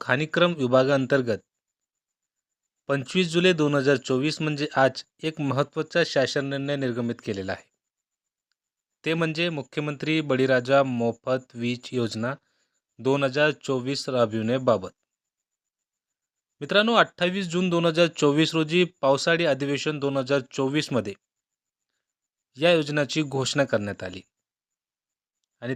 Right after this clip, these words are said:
त्यानुसार आज मुख्यमंत्री बळीराजा मोफत वीज योजना दोन हजार चोवीस राबविण्याबाबत शासन निर्णय निर्गमित केलेला आहे.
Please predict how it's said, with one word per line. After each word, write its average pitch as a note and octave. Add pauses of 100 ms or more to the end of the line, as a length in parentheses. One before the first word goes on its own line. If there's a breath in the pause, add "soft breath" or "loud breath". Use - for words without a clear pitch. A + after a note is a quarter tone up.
त्यानुसार D3 (1000)
आज E3+ (1120)
मुख्यमंत्री F3
बळीराजा D3
मोफत C3+
वीज B2+
योजना B2
दोन A#2+
हजार A#2 (120)
चोवीस C3
राबविण्याबाबत B2+
शासन B2+
निर्णय C3
निर्गमित A2+ (840)
केलेला A#2+
आहे. -